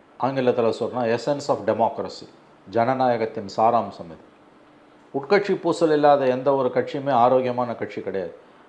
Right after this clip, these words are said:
அது வந்து அடிமை கூட்டமா இருக்கும். அப்படி ஒண்ணு கிடையவே கிடையாது. அதிகாரத்துல இல்லாத ஒரு கட்சி, ஜெயலலிதா மறைவுக்கு பிறகு இன்னும் ஒரு வாரம் வந்துன்னா, ஜெயலலிதா இறந்து எட்டு ஆண்டுகள் ஆகின்றன.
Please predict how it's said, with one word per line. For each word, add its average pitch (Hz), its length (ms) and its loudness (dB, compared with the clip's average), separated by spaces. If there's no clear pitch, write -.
அது 107 160 -2
வந்து 113 200 2
அடிமை 123 340 2
கூட்டமா 101 300 -4
இருக்கும். 98 240 -8
அப்படி 113 240 -4
ஒண்ணு 101 180 -6
கிடையவே 127 360 0
கிடையாது. 90 280 -8
அதிகாரத்துல 190 600 10
இல்லாத 175 500 8
ஒரு 151 180 4
கட்சி, 131 300 0
ஜெயலலிதா 143 680 4
மறைவுக்கு 127 360 4
பிறகு 120 260 0
இன்னும் 120 200 -2
ஒரு 117 140 2
வாரம் 127 340 2
வந்துன்னா, 120 280 -4
ஜெயலலிதா 117 440 0
இறந்து 113 260 -2
எட்டு 104 220 -2
ஆண்டுகள் 110 280 -2
ஆகின்றன. 92 560 -6